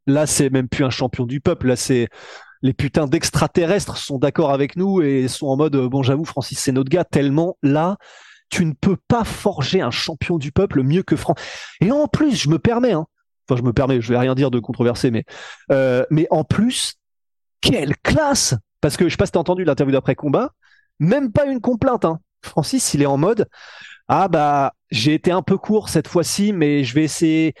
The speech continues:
C'est parce que c'était mon premier combat, je vais, je ferai mieux, je vais m'habituer plus, euh. » Enfin, <laughs> tu sais,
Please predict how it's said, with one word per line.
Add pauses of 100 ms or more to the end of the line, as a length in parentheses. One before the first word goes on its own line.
C'est
parce
que
c'était
mon
premier
combat,
je
vais,
je
ferai
mieux,
je
vais
m'habituer
plus,
euh. » (560)
Enfin,
<laughs>
tu (520)
sais,